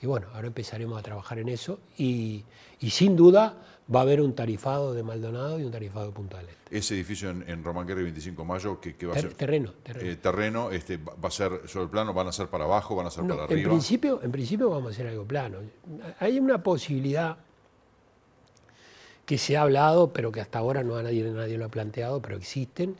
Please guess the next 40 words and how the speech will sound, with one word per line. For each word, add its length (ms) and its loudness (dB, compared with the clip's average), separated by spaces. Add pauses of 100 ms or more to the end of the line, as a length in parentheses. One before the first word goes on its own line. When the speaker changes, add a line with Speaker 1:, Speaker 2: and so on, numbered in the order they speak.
(320)
Speaker 2:
Ahí 60 -10
Speaker 1:
que 60 2
Speaker 2:
está. 140 -2
Speaker 1:
son 220 6 (140)
Speaker 2:
Andan 220 -4
volando 320 2
los 100 -2
Speaker 1:
los 100 -2
Speaker 2:
compañeros, 400 -4
¿eh? 260 -6
Muy 200 -6
bien, 200 -4
ahí, 340 -6
ahí, 280 -8
en 100 -8
esa 180 -8
esquina. 380 -18
Speaker 1:
En 80 4
esa 180 4
esquina, 280 -6
justo, 340 -12
Speaker 2:
Ahí 200 -2
Speaker 1:
sí. 40 -8
Speaker 2:
está. 120 -18 (280)
Speaker 1:
Pero 200 0
¿qué 140 4
pasa? 300 0
Ahí 160 -2
nosotros 480 -2
tenemos 260 0
Speaker 2:
Que 60 2
Speaker 1:
la 80 4
Speaker 2:
hoy, 100 4
hoy 60 4
Speaker 1:
entrada 240 6
Speaker 2:
funciona 260 2
un 80 -4
estacionamiento 640 -8
ahí. 200 -10 (100)
Speaker 1:
Pero 380 -4